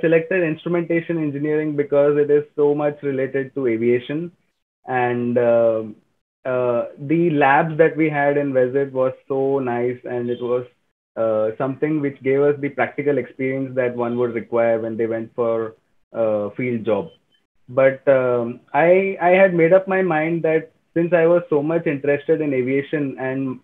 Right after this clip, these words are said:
website development, I would do something related to either one of those. So, uh, towards the end of the course, I,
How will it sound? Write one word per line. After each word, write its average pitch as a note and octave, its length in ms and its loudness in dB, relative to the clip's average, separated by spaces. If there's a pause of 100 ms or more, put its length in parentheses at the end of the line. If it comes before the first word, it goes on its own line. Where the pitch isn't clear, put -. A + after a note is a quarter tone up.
website C#3 440 0
development, B2 600 0 (400)
I C3+ 160 4
would D#3 300 0 (180)
do F3 200 2
something E3 320 0
related D#3+ 480 0
to D#3+ 120 2
either C#3+ 280 2
one C3 180 -2
of A#2+ 160 -6
those. F#2+ 160 -4 (640)
So, E3+ 720 4
uh, C3+ 260 0
towards F3 380 4
the G3+ 100 0
end D#3+ 180 0
of F3+ 220 6
the F3+ 120 -2
course, E3 280 2 (240)
I, C#3+ 140 2